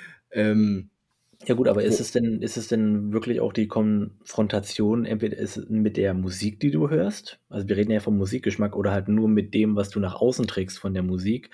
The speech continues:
Speaker 2: Wenn das halt 'nen, weiß ich nicht, 'nen,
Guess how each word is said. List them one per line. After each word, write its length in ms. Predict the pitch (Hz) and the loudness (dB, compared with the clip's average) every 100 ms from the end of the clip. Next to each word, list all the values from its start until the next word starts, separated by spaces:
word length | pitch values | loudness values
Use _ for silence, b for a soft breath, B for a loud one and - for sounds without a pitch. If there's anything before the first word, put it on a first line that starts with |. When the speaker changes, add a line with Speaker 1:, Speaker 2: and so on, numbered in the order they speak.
| B B B | B B B
Speaker 2:
Wenn 140 | - 104 | 0 2
das 180 | 98 | 2
halt 220 | 101 98 101 | 0 0 2
'nen, 420 | 104 98 95 - | 2 2 -2 -2
weiß 160 | 95 98 | -2 0
ich 60 | |
nicht, 240 | 95 92 98 | -2 -4 -4
'nen, 460 | 95 95 92 92 | -2 0 -2 -4